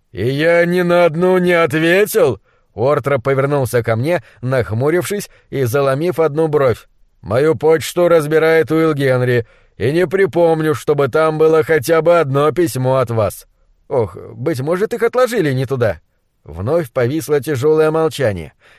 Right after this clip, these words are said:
Моё лицо запылало. Я и в самом деле разбирал почту доктора. И я и в самом деле не припоминал имени Томаса Аркрайта и был уверен, что никогда прежде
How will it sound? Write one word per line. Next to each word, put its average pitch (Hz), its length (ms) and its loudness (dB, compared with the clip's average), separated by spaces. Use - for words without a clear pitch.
Моё 131 240 0
лицо 143 400 0
запылало. 156 680 0
Я 131 220 -2
и 143 80 0
в 120 40 -6
самом 165 400 -2
деле 156 260 0
разбирал 123 440 0
почту 135 380 -4
доктора. 107 460 -4
И 87 100 -8
я 120 380 -2
и 131 100 -6
в 113 60 -4
самом 113 380 -2
деле 147 340 -4
не 151 200 -2
припоминал 147 720 -2
имени 147 540 -4
Томаса 131 560 -2
Аркрайта 120 800 -2
и 104 80 -6
был 117 220 -2
уверен, 131 420 0
что 123 160 -6
никогда 120 480 0
прежде 139 500 -2